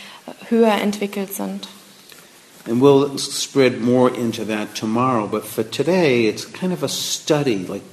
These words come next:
Speaker 2: turning the flashlight on these impressions, these gut <coughs> feelings, how they come and go.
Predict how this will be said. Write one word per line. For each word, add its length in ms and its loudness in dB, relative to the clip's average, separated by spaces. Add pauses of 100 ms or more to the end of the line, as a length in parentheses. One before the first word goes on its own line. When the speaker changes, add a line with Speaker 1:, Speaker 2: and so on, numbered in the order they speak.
(160)
Speaker 2:
turning 400 -2
the 60 -4
flashlight 760 -6 (640)
on 160 -6
these 260 -6
impressions, 1000 -10
these 240 -10 (140)
gut 240 0
<coughs> 0 -
feelings, 760 4
how 60 -10
they 120 -12 (120)
come 320 -10 (280)
and 180 -14
go. 80 -14